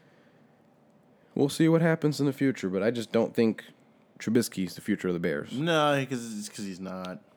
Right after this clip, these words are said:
Speaker 1: Next is a very, another kinda confusing team, the three three and one Arizona Cardinals.
Speaker 2: There's a lot of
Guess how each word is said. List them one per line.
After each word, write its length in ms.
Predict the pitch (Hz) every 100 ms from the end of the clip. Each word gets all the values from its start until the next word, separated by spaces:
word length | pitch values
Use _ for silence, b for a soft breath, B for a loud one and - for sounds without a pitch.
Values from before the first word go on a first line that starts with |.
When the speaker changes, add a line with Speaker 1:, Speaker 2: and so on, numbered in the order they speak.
| _ -
Speaker 1:
Next 540 | 131 143 147 - - -
is 680 | 123 120 113 113 104 - - _ _ _ _ _ _ _ _ _ _ -
a 80 | 110
very, 520 | 156 190 147 110 98 - _ _ -
another 220 | 131 165
kinda 240 | - - -
confusing 560 | 156 147 151 143 135
team, 300 | 127 113 92
the 80 | 95
three 260 | - 147 165
three 280 | - 147 143
and 160 | 131
one 240 | 120 117 107
Arizona 480 | 107 107 104 101 90
Cardinals. 440 | - 95 85 78
Speaker 2:
There's 200 | 208 240
a 40 |
lot 340 | 226 156 160 160
of 280 | 139 113